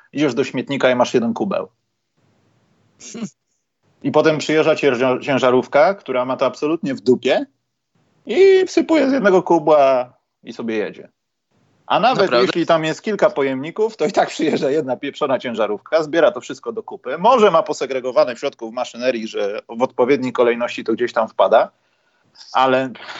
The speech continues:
Speaker 1: <laughs> sortownie śmieci są właśnie, słowo sortownie, sortownie, powtarzam, są od sortowania śmieci.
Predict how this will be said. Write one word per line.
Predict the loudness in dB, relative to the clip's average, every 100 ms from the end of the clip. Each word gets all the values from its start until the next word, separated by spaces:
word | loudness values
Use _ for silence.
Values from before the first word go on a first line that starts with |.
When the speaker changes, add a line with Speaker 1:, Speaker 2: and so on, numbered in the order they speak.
| -10 -10 -14
Speaker 1:
<laughs> | -20 -20 _ _ _ _ _ -2
sortownie | 0 2 2 0 -2
śmieci | -8 -8 -8 -8
są | -8 -6
właśnie, | -4 -6 -8 -10 -12
słowo | -8 0 2 2
sortownie, | -2 -2 -2 0 0 0 -4 -8 -8 -12 _ _ _
sortownie, | -8 -2 -2 -2 2 4 4 0 -6 -6 -6
powtarzam, | -8 -2 0 2 2 0 -4
są | -6 -4
od | -2
sortowania | 0 0 2 0 2 0
śmieci. | 0 -2 -2 -6